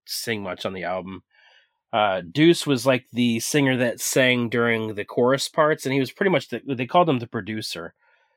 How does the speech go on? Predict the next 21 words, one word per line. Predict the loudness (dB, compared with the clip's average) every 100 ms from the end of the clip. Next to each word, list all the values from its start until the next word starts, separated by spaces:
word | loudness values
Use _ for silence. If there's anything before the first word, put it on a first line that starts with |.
| _ -8
He | -6 -6
pretty | -4 -4
much | -2 -2
kinda | -4 -2
came | -4
up | -4
with | -4 -4
all | -4
the | -4
music | -8 -8 -10
for | -10 -8
all | -6 -6
their, | -6 -8 -10 -14 _ _ _
their | -10 -10
songs. | -8 -4 -4 -6 -10 -14 -16 _ _ _ _ -8
And | -6
then | -4 -6
the |
main | -2 0 2 0 -2 -14 _ _ _ _
three | 0 2 2
singers | 2 2 4 2 0 -6 -12